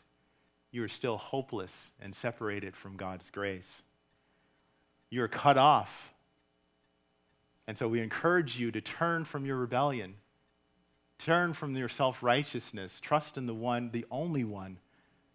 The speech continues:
who can call us to be in unity with him. And from this chapter, from this book, we can see that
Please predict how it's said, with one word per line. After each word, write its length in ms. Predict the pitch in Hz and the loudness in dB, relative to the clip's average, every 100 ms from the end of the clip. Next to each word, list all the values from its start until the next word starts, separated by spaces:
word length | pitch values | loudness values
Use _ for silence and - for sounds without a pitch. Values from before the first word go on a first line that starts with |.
| - | -6
who 80 | |
can 100 | 113 | -6
call 300 | 104 120 117 | 0 2 2
us 100 | 113 | 0
to 80 | - | -4
be 180 | 110 110 | -6 -4
in 80 | 107 | -4
unity 480 | 107 117 110 98 87 _ | -4 -4 -4 -6 -12 _
with 140 | 101 - | -16 -10
him. 300 | 110 95 92 _ _ _ _ _ _ _ _ _ _ _ _ | -10 -10 -16 _ _ _ _ _ _ _ _ _ _ _ _
And 160 | - 110 | -8 -4
from 260 | 135 131 123 | 0 2 4
this 400 | 127 120 - - - _ - - - | 2 2 -4 -16 -20 _ -20 -20 0
chapter, 460 | - 139 - 127 | 10 10 10 2
from 260 | - 117 113 | -2 -4 -2
this 360 | 113 110 - - | -2 -4 -10 -16
book, 440 | 113 156 160 - | -2 4 4 4
we 80 | 123 | -2
can 200 | 127 120 | -2 -6
see 300 | - 156 143 | -4 2 2
that 220 | 123 113 | 4 0